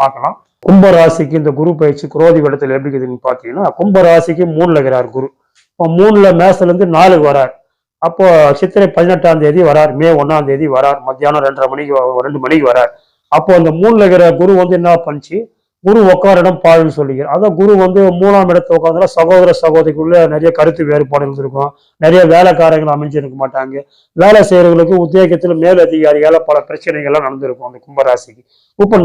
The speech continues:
நாலுக்கு மாறா வரார். அப்ப சுகஸ்தானத்துல வர்றதுனால நல்லா சுகபோகம் கெட்டு போகும் இல்லையா நீங்க கேட்கலாம். சுகஸ்தானம் பாதிப்பு இருந்தா கூட ரிஷபத்துல இருக்கிற குரு வந்து அஞ்சாம் பாதியா கண்ணி பாக்குறதுனால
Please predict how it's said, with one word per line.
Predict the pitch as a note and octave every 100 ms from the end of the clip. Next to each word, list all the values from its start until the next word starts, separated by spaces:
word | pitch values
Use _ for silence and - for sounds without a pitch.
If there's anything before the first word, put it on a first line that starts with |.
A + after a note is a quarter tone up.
| E3
நாலுக்கு | F#3+ G#3+ G3 F#3+ D#3+
மாறா | E3 F3+ D3+
வரார். | D3 D3+ - _ _ E3+
அப்ப | F3+ -
சுகஸ்தானத்துல | F#3 A3+ - G#3 G3+ G3+ F#3
வர்றதுனால | F#3 E3+ F#3+ F#3+ E3+
நல்லா | F#3 E3+
சுகபோகம் | F3+ F#3+ F#3 F3+ E3
கெட்டு | F3 E3
போகும் | E3+ D#3+
இல்லையா | D#3 D#3+ D#3
நீங்க | C3+
கேட்கலாம். | D3 C#3 B2+ - _ _
சுகஸ்தானம் | - E3+ G#3+ G#3+ G3+ G3+ E3
பாதிப்பு | F3 F3+ E3 E3+
இருந்தா | E3+ D#3+ B2+
கூட | B2 E3+ E3+
ரிஷபத்துல | E3 A3 G#3+ G#3
இருக்கிற | F#3 F3 D3+
குரு | F#3 E3+
வந்து | E3 E3+
அஞ்சாம் | D#3 F#3 F#3 F3+
பாதியா | F3 F3 E3
கண்ணி | D3+ F#3 D#3+ D3+
பாக்குறதுனால | C#3+ C3 B2 A#2